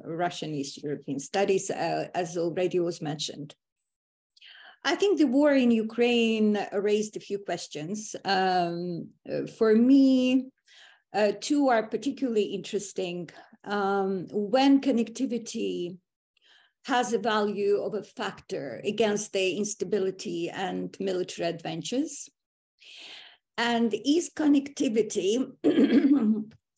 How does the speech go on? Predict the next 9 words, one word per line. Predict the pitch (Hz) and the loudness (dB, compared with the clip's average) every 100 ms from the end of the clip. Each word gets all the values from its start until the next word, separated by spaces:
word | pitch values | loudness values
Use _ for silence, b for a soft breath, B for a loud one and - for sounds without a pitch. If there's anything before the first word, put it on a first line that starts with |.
| _ - | _ -2
a | 247 | 0
way | 233 220 262 254 214 208 214 226 | 2 2 2 2 0 -2 -6 -8
or | - 233 220 | -2 0 2
a | 208 202 | 0 -2
tool | - 269 240 233 226 214 214 | 0 0 2 -2 -2 -4 -2
of | 208 202 - - | -4 -4 -12 -4
interdependence | 254 254 233 214 220 277 226 233 214 202 208 | -4 0 -2 0 -2 0 0 2 0 0 -4
and | - 214 214 | -4 -4 -2
cooperation | 208 185 214 196 262 247 - 233 214 214 214 | -4 -4 -4 0 0 0 -2 -2 -2 -2 -4